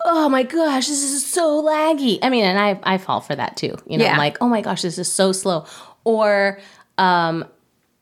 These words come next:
Speaker 1: what about just, like, not knowing stuff? Like, we're, you know, we're talking about an actor or, "What's his name?" or, "What movie did he come out in?" Immediately Google.
Speaker 2: Oh, yeah.
Speaker 1: Immediately we have to know who it is. Immediately we need to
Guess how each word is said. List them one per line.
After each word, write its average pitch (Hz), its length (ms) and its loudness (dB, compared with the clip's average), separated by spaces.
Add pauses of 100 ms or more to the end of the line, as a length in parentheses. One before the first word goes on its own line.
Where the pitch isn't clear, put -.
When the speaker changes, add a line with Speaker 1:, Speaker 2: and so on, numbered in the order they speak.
(440)
Speaker 1:
what 233 180 2
about 226 260 2
just, 202 240 -2
like, 202 160 4
not 175 320 0
knowing 170 380 0
stuff? - 340 -6
Like, 156 220 -2
we're, 170 320 0
you 170 160 -6
know, 147 80 -4
we're 160 160 -2
talking 170 420 0
about 160 220 2
an 117 100 -2
actor 156 480 -4
or, 156 80 0
"What's 311 240 0
his 370 160 2
name?" 330 420 2
or, 233 80 2
"What 311 200 2
movie 320 240 0
did 330 160 -2
he 311 80 -4
come 302 180 0
out 277 160 -2
in?" 269 220 -6 (240)
Immediately 262 580 2
Google. 175 500 -2
Speaker 2:
Oh, 381 120 2
yeah. 196 240 0 (180)
Speaker 1:
Immediately 294 540 2
we 262 140 2
have 240 240 0
to 233 100 0
know 180 220 2
who 180 180 0
it 151 100 -2
is. 139 200 -8
Immediately 320 680 0
we 294 160 -2
need 247 220 0
to 226 240 0